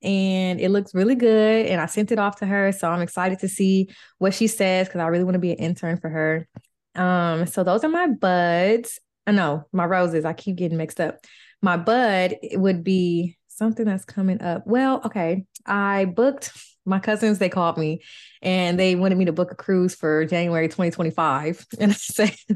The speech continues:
<laughs> "Right, right." I said, "I don't know where I'm gonna be in twenty twenty-five. Like, y'all tripping." But I mean, hey,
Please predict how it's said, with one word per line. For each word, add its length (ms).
<laughs> 920
"Right, 460
right." 520
I 160
said, 220
"I 160
don't 160
know 180
where 320
I'm 180
gonna 160
be 200
in 100
twenty 160
twenty-five. 640
Like, 260
y'all 200
tripping." 680
But 400
I 120
mean, 320
hey, 340